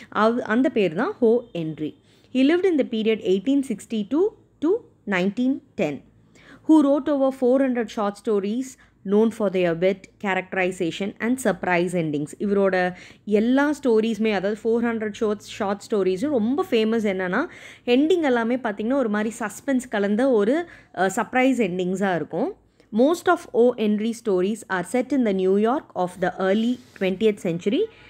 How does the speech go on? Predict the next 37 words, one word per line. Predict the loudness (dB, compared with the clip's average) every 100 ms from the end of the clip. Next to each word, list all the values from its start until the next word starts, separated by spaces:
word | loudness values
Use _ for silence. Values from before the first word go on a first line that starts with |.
| -10
and | -2 2
are | 4
about | 2 2 2 0 -4 0
ordinary | 2 2 2 2 0
people | -4 -2 -2
like | 0 -2 -6 _
clerks, | -2 0 0 -2 -8 0
policemen | 4 4 0 -2 -4 -4
and | -4 -4 0
waitresses. | -2 -2 -6 -4 -8 -8 -6
அதாவது, | -2 0 0
இவரோட | 2 0
ஸ்டோரி | 0 -2 0 0 0
பார்த்திங்கன்னா, | -2 -2 -2 -2
காமன் | 0 0 2 0 0
பீப்புளை | -2 -2 -2
சுத்தி | -2 -4 -4
நடக்கிற | -2 -2 -2 -2
மாதிரி | -2 0 0
இருக்கும். | 0 -2 -4 -4 -10 -20 -8
மெயின் | 0 2 2
கேரக்டர்ஸ் | 2 -2 0 -2 0
எல்லாம் | 0 0
பார்த்திங்கன்னா, | -2 -2 -2 0
ஒரு | -2
கிளர்க்கு, | -2 0 0 0 -2 0
போலீஸ்மேன், | 2 4 2 -4 -6 -4 -2
இல்லாட்டி | 0 -2 -2 -4 -8 -14 -2
ஹோட்டல்ல | 0 2 2 2 0
ஒர்க் | 0
பண்ணுவாங்க | -4 -2 -2 -2
இல்லையா, | 0 0
வெயிட்ரஸஸ், | 0 -2 -2 -4 -2 -6 -4
அவங்கள | -2 0 0 0
சுத்தி | -2 -2 0
தான் | 0 2
இவரோட | 2 0